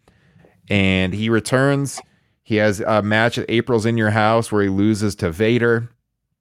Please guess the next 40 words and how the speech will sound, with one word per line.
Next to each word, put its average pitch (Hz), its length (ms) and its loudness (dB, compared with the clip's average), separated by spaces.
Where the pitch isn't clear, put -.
And 113 180 -2
then 139 100 2
he's 147 80 2
pretty 147 220 0
much 190 200 -2
off 131 200 0
T 131 180 0
V. 127 300 0
Like, 117 180 0
there's 107 160 -4
the - 100 -4
Click - 280 -2
incident 127 480 0
at, 107 240 -2
at 90 120 -2
M 110 160 -2
S 107 140 -2
G, 113 160 -2
the 92 140 0
house 110 180 0
show 110 400 0
in 101 240 -2
May. 123 420 2
And, 101 180 -2
I 101 60 -2
mean, 104 160 -2
then 104 140 -2
he's 123 160 -2
on 123 160 2
his 110 100 -2
way 120 160 0
to 120 100 0
W 117 300 -2
C 101 160 -6
W. 95 400 -2
So, 95 180 -4
I 90 40 0
mean, 101 180 -2
outside 131 720 0
of 101 320 -4